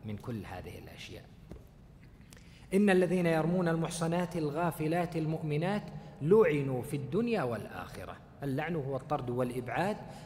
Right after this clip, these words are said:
لعنهم في الدنيا بإقامة الحد عليهم وسقوط رتبة العدالة ونحو ذلك، والآخرة ما ينتظرهم من عذاب الله جل، جل وعلا.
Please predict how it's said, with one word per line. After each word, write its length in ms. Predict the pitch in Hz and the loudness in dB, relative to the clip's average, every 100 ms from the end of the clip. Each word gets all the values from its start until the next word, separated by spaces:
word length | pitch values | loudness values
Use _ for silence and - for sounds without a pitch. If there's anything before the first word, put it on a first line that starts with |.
| - | -2
لعنهم 480 | 151 151 151 131 131 | 0 2 0 0 -2
في 120 | 131 | -4
الدنيا 440 | 127 165 220 214 | -2 0 2 2
بإقامة 560 | 156 135 139 143 135 131 | 0 -2 -2 0 0 -2
الحد 380 | 135 - 151 127 | -2 -2 -2 0
عليهم 560 | 117 127 165 202 214 170 | 0 2 2 2 2 0
وسقوط 440 | - 135 151 143 | -2 -6 -6 -2
رتبة 420 | 135 139 143 135 - | 0 0 -2 -4 -6
العدالة 600 | 117 107 117 165 214 240 214 - - - - | -4 -2 0 0 2 -2 -4 -10 -14 -14 -4
ونحو 320 | 139 151 139 | -2 0 2
ذلك، 420 | 127 117 101 95 - - - - - | 0 0 -4 -6 -10 -14 -16 -6 4
والآخرة 680 | 226 202 190 208 226 254 | 6 6 4 0 0 0
ما 200 | 208 208 | 2 2
ينتظرهم 600 | 180 160 151 147 143 127 | 2 0 0 2 2 2
من 180 | 131 127 | -2 -2
عذاب 340 | 113 123 117 117 | -2 -2 -2 -2
الله 580 | 113 120 110 113 113 - 120 | -2 -2 -2 -2 -4 -6 -6
جل، 420 | 120 113 110 113 - 120 | -4 -4 -4 -6 -8 -8
جل 220 | 127 113 | -6 -4
وعلا. 440 | 95 87 90 85 | -6 -6 -6 -8